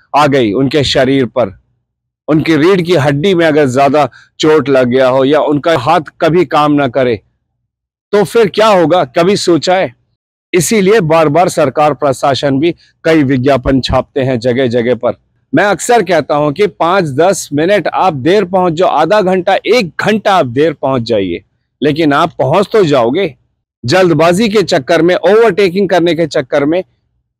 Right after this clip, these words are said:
अब कहां पहुंचे? एक पुलिस स्टेशन में और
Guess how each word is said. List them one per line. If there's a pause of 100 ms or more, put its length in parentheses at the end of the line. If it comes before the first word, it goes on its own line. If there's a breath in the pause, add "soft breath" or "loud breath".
(280)
अब
कहां
पहुंचे? (1080)
एक (100)
पुलिस
स्टेशन
में
और